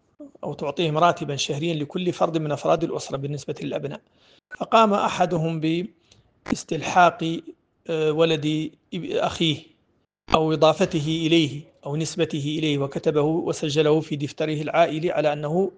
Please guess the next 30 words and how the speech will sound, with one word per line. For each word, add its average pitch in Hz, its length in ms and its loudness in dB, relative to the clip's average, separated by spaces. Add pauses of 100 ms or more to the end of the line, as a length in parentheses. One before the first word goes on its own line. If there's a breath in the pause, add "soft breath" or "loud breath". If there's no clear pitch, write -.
(100)
ابن 143 180 -4
له، 135 260 0
مع 123 200 -6
أنه 147 400 -4
إنما 147 200 -2
هو 160 160 2
ابن 143 140 -2
أخيه 151 360 -2
المتوفى، 143 560 -4 (1000 soft breath)
آه، 196 120 -2
فصار 247 460 6
يعطى 170 460 0
مقابل 180 400 -4
ذلك 190 580 0 (400)
الذي 214 520 -2 (340)
اعتادوا 196 340 4
أن 170 40 0
يعطوه 170 380 0
لكل 185 360 -2
ولد 185 460 0 (260)
من 151 100 -6
أولاد 170 520 2 (320)
أو 156 80 0
من 151 120 0
أبناء 156 360 0
الموظفين. 147 720 -2 (640 soft breath)
هذا 170 220 0
لا 285 120 4
يحق - 340 -4
له. 127 200 -8